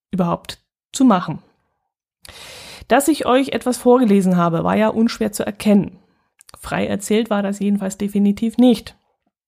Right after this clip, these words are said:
Das war übrigens auch einer meiner Kritikpunkte an mich selbst, dass ich nämlich der Meinung war, dass ich mich oft verhaspelt habe und nicht besonders toll vorgelesen habe. Also das gehört wohl nicht zu meinen Stärken.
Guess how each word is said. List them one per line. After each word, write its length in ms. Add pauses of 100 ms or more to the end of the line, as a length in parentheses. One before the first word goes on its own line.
(880)
Das 180
war 120
übrigens 460 (360)
auch 320
einer 240
meiner 380
Kritikpunkte 840
an 140
mich 160
selbst, 400
dass 160
ich 380 (100)
nämlich 380
der 100
Meinung 320
war, 180
dass 200
ich 100
mich 160
oft 200
verhaspelt 520
habe 200
und 120
nicht 180
besonders 380
toll 300
vorgelesen 600
habe. 220
Also 200
das 260
gehört 320
wohl 100
nicht 220
zu 80
meinen 260
Stärken. 480